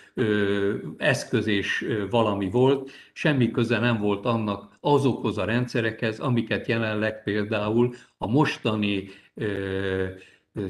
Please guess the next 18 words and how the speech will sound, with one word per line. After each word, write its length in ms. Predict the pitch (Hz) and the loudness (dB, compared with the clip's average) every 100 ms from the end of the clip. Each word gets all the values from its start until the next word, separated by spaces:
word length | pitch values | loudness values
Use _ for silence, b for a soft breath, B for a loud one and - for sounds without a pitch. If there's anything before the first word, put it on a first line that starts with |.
| - | -2
technikai 760 | 135 123 123 113 113 101 98 92 | 2 4 4 2 0 0 0 -2
színvonal 680 | - 120 113 107 104 98 | 2 2 2 0 0 0
megengedett 720 | 98 117 107 92 90 87 87 - | 0 0 0 -4 -4 -4 -6 -4
volna. 400 | 95 87 87 - | -4 -4 -8 -6
Nem 200 | 165 170 | -2 0
igaz, 260 | 147 123 - | 2 0 0
hogy 120 | 113 | 0
másfél 400 | 120 120 - 110 | 0 0 0 0
év 140 | 113 | 0
alatt 240 | 110 104 101 | 0 -2 0
ne 140 | 120 | 0
lehetett 380 | 104 95 98 92 | 0 -2 -4 -4
volna 320 | 110 104 92 | -4 -4 -4
kidolgozni 800 | - 107 104 101 98 98 104 104 B B | -2 -2 0 -2 -2 -2 -2 -4 B B
alapvető 800 | 127 113 95 98 95 - 98 107 | 0 0 0 -2 -4 -2 -4 0
e-learninges 720 | 123 104 95 95 92 90 82 | 0 0 0 -4 -4 -6 -6
oktatási 640 | 113 - 87 - 82 - 95 | -8 -8 -8 -6 -6 -6 -6
anyagokat. 640 | 87 87 87 98 - - | -6 -8 -10 -12 -14 -16